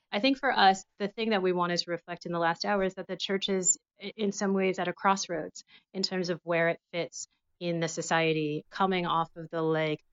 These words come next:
high watermark of the civil rights movement. As the Black community, uh, has diversified socially, ethnically, geographically, the church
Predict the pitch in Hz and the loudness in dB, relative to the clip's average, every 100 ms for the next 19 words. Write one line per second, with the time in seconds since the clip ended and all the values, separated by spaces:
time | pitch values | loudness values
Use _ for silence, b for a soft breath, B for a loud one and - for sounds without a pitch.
0 | _ _ _ - - 175 170 160 170 165 | _ _ _ -2 4 6 6 4 4 2
1 | 160 156 160 151 160 - 151 156 175 214 | 0 -2 -4 -8 -8 -8 -6 -2 -2 -2
2 | - 170 151 160 151 156 - - 196 202 | -2 -4 -4 -6 -6 -6 -8 -6 -2 0
3 | 214 - - 175 170 165 - 196 233 240 | -2 -4 -8 0 0 0 0 2 4 4
4 | 185 170 165 - _ _ _ 190 180 165 | 4 4 0 -6 _ _ _ 0 4 4
5 | 160 175 170 160 151 160 - 165 165 165 | 4 0 0 -4 -2 -2 -2 -2 2 4
6 | 160 160 - - 165 - 190 175 175 165 | 2 0 -2 0 0 2 2 4 4 2
7 | 175 175 165 - 175 180 170 165 165 160 | 2 -2 -6 -8 -8 0 2 4 4 4
8 | 165 _ _ - - 175 170 170 - 180 | 0 _ _ -6 2 2 4 2 2 -6
9 | - 165 165 160 160 - 190 175 - - | -2 0 2 2 0 -2 -2 -2 -2 -2
10 | 208 202 | -2 0